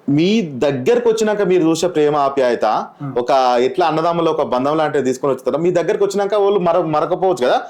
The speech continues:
Speaker 1: మళ్ళీ మళ్ళీ "అన్న, మేము ఇస్తాం" అని చెప్పి రావద్దు. అట్లనే ఏర్పడ్డది కన్నా. మరి అటువంటి అప్పుడు ఇన్ని కార్-, ఇన్ని చేసినారు కదన్న, మీ గురించి ఇట్లా మాట్లాడదాం. హ్మ్?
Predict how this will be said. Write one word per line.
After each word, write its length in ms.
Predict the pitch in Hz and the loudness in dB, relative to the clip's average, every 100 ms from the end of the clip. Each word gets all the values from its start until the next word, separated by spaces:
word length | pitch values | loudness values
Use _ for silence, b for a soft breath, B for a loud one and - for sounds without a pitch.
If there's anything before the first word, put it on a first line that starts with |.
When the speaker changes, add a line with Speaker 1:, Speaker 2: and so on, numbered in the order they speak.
| B B | B B
Speaker 1:
మళ్ళీ 180 | 151 202 | 0 2
మళ్ళీ 280 | 208 196 208 | 2 2 2
"అన్న, 200 | 180 190 | 2 0
మేము 160 | 185 | 2
ఇస్తాం" 240 | 180 180 196 | 0 0 0
అని 160 | 180 | 2
చెప్పి 160 | 180 180 | 0 2
రావద్దు. 260 | 160 151 147 | 0 2 2
అట్లనే 460 | 135 139 135 208 | 2 2 0 0
ఏర్పడ్డది 320 | 202 180 180 | 0 0 2
కన్నా. 260 | 180 185 240 B B B B | 2 2 -2 B B B B
మరి 120 | 147 | 0
అటువంటి 360 | 147 185 214 196 | 0 0 0 0
అప్పుడు 240 | 180 160 | 0 2
ఇన్ని 280 | 170 156 170 | 2 2 0
కార్-, 220 | 175 151 | 0 0
ఇన్ని 360 | 151 160 190 165 | 0 0 2 2
చేసినారు 300 | 165 185 160 | 0 0 2
కదన్న, 360 | 120 110 147 - B B | 0 0 -4 -6 B B
మీ 180 | 143 208 | 0 2
గురించి 280 | 214 226 214 | 2 0 0
ఇట్లా 140 | 196 | 0
మాట్లాడదాం. 460 | 160 120 110 95 87 - _ _ _ _ | 0 0 0 0 -4 -8 _ _ _ _
హ్మ్? 100 | 220 | -2